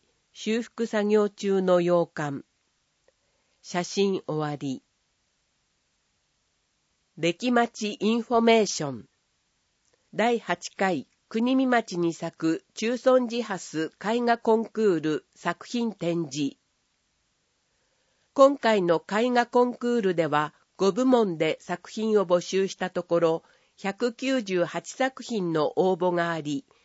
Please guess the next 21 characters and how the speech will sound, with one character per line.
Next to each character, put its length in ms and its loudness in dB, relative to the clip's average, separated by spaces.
入 240 0
賞 320 2
が 320 2
三 340 -2
十 200 0
六 200 -2
作 300 -8
品、 340 -8
優 220 -2
秀 240 -4
賞 300 0
が 360 0
十 240 0
一 200 -6
作 300 -8
品、 340 -4
最 380 0
優 180 0
秀 300 -6
賞 300 2
が 280 0